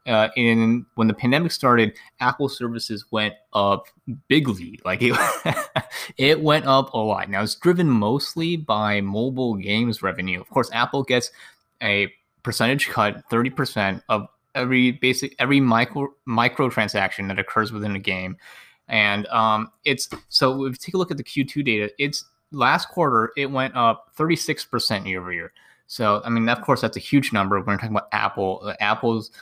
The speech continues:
they're not projected to grow that much at all. So, I mean, they ha-, but it has to, of course, cover the losses from iPhone year over year. Uh, this quarter, Bank of America says that their third-party publisher data suggests that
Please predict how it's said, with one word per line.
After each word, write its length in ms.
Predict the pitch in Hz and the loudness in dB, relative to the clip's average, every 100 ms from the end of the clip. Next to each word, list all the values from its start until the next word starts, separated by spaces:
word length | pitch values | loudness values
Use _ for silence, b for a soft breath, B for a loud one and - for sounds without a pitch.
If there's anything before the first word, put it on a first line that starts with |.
| B B B | B B B
they're 300 | 117 117 127 | -6 2 4
not 260 | 196 160 - | 6 4 2
projected 640 | 120 104 127 151 131 104 | -2 0 0 0 -2 -2
to 80 | 107 | -4
grow 300 | - 107 123 | 0 4 4
that 180 | 110 98 | 2 0
much 180 | 98 - | -4 -2
at 80 | 98 | 0
all. 320 | 120 90 - | 0 -2 -8
So, 160 | - 95 | -2 0
I 40 | |
mean, 120 | 101 | 2
they 120 | 104 110 | 2 0
ha-, 120 | - - | -2 0
but 120 | 123 | 4
it 100 | 123 | 4
has 240 | 113 156 - | 4 -2 0
to, 120 | 127 | 0
of 80 | - | 2
course, 220 | 110 - | -2 -2
cover 500 | - 120 117 101 92 _ _ _ _ | -2 0 2 2 0 _ _ _ _
the 320 | 120 104 101 | -6 0 0
losses 480 | 98 101 104 - 98 | 2 2 2 0 -6
from 220 | - 95 | -4 -2
iPhone 400 | 98 98 98 95 | 0 -2 -4 -8
year 100 | 92 | -8
over 120 | 90 | -6
year. 180 | 92 90 B B B - | -4 -4 B B B -2
Uh, 260 | 107 104 101 - | 2 4 2 -2
this 300 | 104 131 - | 0 2 2
quarter, 380 | - 190 196 190 | 2 4 6 4
Bank 320 | 143 117 139 | 0 -2 -2
of 80 | 143 | 0
America 440 | 117 113 113 104 | 2 2 2 0
says 360 | - 101 98 95 | 0 -2 -2 -4
that 140 | 92 | -2
their 140 | 104 | -2
third-party 840 | 131 143 139 - 131 127 120 113 104 | 0 0 -2 2 2 2 2 0 -2
publisher 760 | - 151 127 - 107 98 92 | -4 -4 -4 0 2 2 -2
data 280 | 95 95 95 | -4 -4 -6
suggests 540 | - 120 117 113 110 - | -10 -12 -2 -2 -2 -2
that 380 | 110 104 - | 0 0 -2